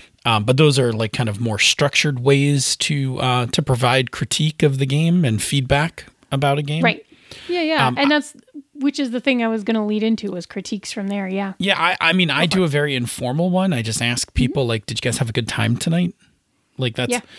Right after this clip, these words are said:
Speaker 1: that's, I mean, I always ask that question when I'm, um, when, when I'm finishing up a game, right?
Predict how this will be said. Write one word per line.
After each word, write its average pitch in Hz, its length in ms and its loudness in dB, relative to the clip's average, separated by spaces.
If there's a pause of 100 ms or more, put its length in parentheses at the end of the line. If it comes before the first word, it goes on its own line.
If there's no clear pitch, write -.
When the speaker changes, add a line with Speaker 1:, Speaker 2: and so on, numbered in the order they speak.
(160)
Speaker 1:
that's, - 200 -2
I 147 80 2
mean, 147 160 4
I 151 120 2
always 135 340 0
ask - 200 -4
that - 140 -4
question 113 480 -4
when 113 140 -2
I'm, 107 260 -4
um, 104 380 -4 (220)
when, 127 320 2
when 123 100 2
I'm 117 240 2
finishing - 420 0
up 110 140 -8
a 113 40 -6
game, 107 240 -4
right? 117 180 -2